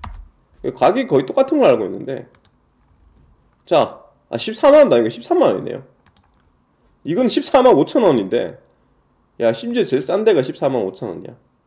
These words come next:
이 특한 것 같은데. 자, 일 테라짜리 똑같은 스펙인 제품 보겠습니다. 아, 일 테라. 용량이 같은 스펙이라는 얘기예요. 속도가 어떻습니까? 순차 읽기, 순차 쓰기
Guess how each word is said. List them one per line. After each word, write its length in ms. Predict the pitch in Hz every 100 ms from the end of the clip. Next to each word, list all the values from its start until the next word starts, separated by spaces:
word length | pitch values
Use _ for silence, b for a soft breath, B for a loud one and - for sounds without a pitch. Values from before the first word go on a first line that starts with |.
| _ _
이 60 | -
특한 300 | - 240 233
것 60 | 156
같은데. 440 | 98 - 98 - _ _ _ B B B B B B B B B B B _
자, 180 | - 117
일 160 | 220
테라짜리 640 | 240 311 277 269 175 151 370
똑같은 420 | 233 247 247 247
스펙인 440 | 240 240 240 196
제품 320 | 156 160 202
보겠습니다. 960 | 131 127 160 196 180 120 95 107 156 147
아, 800 | - 98 95 98 90 82 78 - -
일 160 | - -
테라. 500 | 113 85 98 - _ -
용량이 420 | 101 135 190 165
같은 240 | 113 -
스펙이라는 440 | 127 - 135 92 90
얘기예요. 480 | 90 90 98 180 -
속도가 360 | - _ 220 139
어떻습니까? 600 | 131 - 90 - - -
순차 300 | - 175 190
읽기, 160 | 175 143
순차 280 | 120 -
쓰기 480 | 160 165 143 113 143